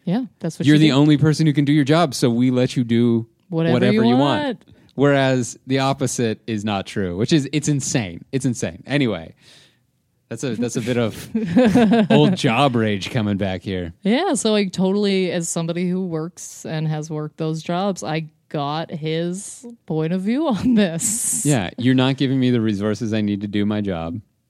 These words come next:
Speaker 1: You're not paying me enough.
Speaker 2: Right.
Speaker 1: And he, and, uh, and one of my favorite thing is, uh, Hammond. Did you say?
Speaker 2: Yeah,
Speaker 1: Ha-,
Speaker 2: yeah, John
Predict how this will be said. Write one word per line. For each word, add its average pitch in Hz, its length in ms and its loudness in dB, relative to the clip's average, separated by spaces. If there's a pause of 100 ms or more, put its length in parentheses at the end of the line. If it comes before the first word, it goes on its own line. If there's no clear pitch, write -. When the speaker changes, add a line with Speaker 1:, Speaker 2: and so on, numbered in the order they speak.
Speaker 1:
You're 190 140 2
not 185 220 2
paying 170 300 0
me 175 120 0
enough. 170 520 -6
Speaker 2:
Right. 90 280 -4 (260)
Speaker 1:
And 185 140 -2
he, 208 160 0
and, 220 280 0
uh, 220 60 -4
and 214 720 -6
one 240 280 -6
of 233 320 -10
my 220 180 -2
favorite 262 400 -4
thing 175 480 -2
is, 175 360 -4
uh, 165 480 -4
Hammond. 226 520 -4
Did 240 180 -6
you 254 60 -8
say? 294 220 -6
Speaker 2:
Yeah, 226 200 6
Speaker 1:
Ha-, 107 60 0
Speaker 2:
yeah, 214 300 0
John 226 100 2